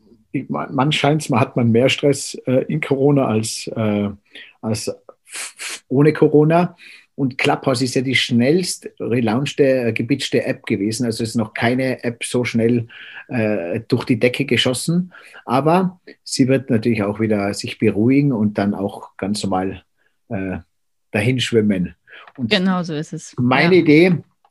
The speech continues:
Speaker 1: wir zwei machen einen Podcast nochmal und ich erzähle von meiner vierzig Tage Challenge. Du kannst mir übrigens gerne auch auf Telegram oder Instagram folgen, da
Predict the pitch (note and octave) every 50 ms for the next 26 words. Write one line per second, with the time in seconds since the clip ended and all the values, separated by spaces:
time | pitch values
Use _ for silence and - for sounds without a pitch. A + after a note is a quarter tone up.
0 | _ _ _ _ _ _ _ - A#2 C#3+ C#3 - - C3+ C3 C3 C#3 C#3 - -
1 | C3+ B2+ B2 B2 A#2 G#2+ A2 B2 C3+ - - D3 D3+ - - D3+ D3+ - D#3 E3
2 | E3+ F#3 - - C3 B2 A2+ C3 A#2 A2 - - D3 D3+ C#3 B2+ - - B2+ A#2+
3 | A#2 A2 A2+ A#2 A#2 A#2 A#2 A2+ A2 - - - - - - - C#3 A#2 B2 -
4 | B2 A2 - - - G#2+ G2+ A2 B2+ B2+ - - C#3 C#3 D#3+ F#3+ G#3 - - -
5 | _ - - - _ C3 B2 - C3+ C#3 - - D3+ D3 D3 D#3 D#3 D3 B2+ -
6 | - C3 B2 C3 A#2+ A#2 A#2+ A#2 G#2+ - - C#3+ C#3 C#3+ C3+ - B2+ B2 A#2+ A#2
7 | A2+ G#2 C#3+ D3 C#3+ - - C3+ A#2 B2 A#2 A2 G#2+ - B2 A#2+ C3+ D3 F3 F3+
8 | D#3+ - - A#2+ A2+ A2+ A2 A2 F#2